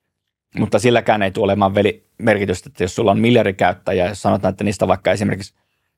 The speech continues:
yksi prosentti alkaa käyttää sitä heidän lohkoketjua, niin se on jo niin kuin kymmenen miljoonaa käyttäjää. Ja se, tota, niin on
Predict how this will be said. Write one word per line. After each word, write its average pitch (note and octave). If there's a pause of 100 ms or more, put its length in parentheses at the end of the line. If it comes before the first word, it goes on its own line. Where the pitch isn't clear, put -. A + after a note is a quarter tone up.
(1700)
yksi A#2
prosentti F#2
alkaa -
käyttää -
sitä - (540)
heidän G2+
lohkoketjua, F#2+
niin F2+
se G#2
on G#2
jo D#2
niin B1
kuin G#2+
kymmenen A2
miljoonaa G2
käyttäjää. G1+ (280)
Ja - (180)
se, F#2+
tota, F#2+
niin F#2+
on G2